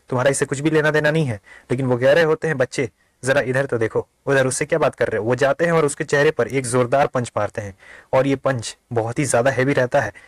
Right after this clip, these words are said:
एक मिनट के लिए तो लग रहा होता है कि मेंग गया, लेकिन ऐसा कुछ भी नहीं होता है। मेंग बहुत भयंकर वाला जाता है,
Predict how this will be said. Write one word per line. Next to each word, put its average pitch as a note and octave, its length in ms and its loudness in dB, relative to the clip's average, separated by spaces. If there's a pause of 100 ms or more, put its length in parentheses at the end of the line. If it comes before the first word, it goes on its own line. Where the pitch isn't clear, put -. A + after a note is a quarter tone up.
(180)
एक D#3 180 0
मिनट E3 240 0
के D#3+ 100 -8
लिए E3 100 2
तो E3 260 0 (120)
लग C#3+ 120 2
रहा D#3+ 120 4
होता D#3 180 0
है D#3 100 2
कि D3+ 300 -8 (160)
मेंग C3+ 220 -2
गया, A#2 280 0 (160)
लेकिन B2+ 200 -2
ऐसा B2+ 140 0
कुछ A#2+ 140 -4
भी A#2 140 0
नहीं A2 120 -4
होता - 220 -10
है। - 120 -14 (340)
मेंग C3 200 0
बहुत B2 260 -2
भयंकर A#2 300 -2
वाला A#2+ 200 0
जाता G#2+ 260 -4
है, - 140 -10